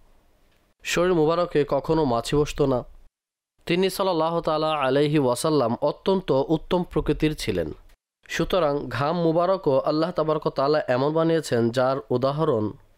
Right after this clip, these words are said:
জান্নাতের আতরেও নেই। অর্থাৎ তিনি সাল্লাল্লাহু তাআলা আলাইহি ওয়াসাল্লামের ঘাম মুবারকের প্রসঙ্গে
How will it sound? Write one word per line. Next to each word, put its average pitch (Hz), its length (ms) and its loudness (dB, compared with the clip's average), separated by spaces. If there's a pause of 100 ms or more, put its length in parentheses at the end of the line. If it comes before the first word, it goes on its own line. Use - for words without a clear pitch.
জান্নাতের 175 480 -2 (160)
আতরেও 147 460 0
নেই। 82 240 -4 (640)
অর্থাৎ 143 280 -6
তিনি 180 220 0
সাল্লাল্লাহু 160 460 0
তাআলা 151 300 0
আলাইহি 147 420 0
ওয়াসাল্লামের 135 600 0
ঘাম 123 260 -2
মুবারকের 151 440 0
প্রসঙ্গে 120 540 0